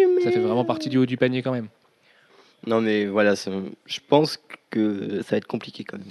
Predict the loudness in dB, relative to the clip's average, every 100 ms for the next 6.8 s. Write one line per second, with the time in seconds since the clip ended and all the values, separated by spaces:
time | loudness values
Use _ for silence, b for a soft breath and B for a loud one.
0 | B B -2 -2 -4 -8 -8 -4 -2 0
1 | 0 0 -2 -6 0 0 0 0 -2 -4
2 | -10 -10 -8 -10 -12 -14 b b b b
3 | b b b -2 -2 -2 0 4 4 4
4 | 0 0 -2 -2 -2 -2 0 0 -2 -2
5 | 0 0 -4 -4 -2 2 4 4 0 -2
6 | -4 -4 -6 -4 0 2 0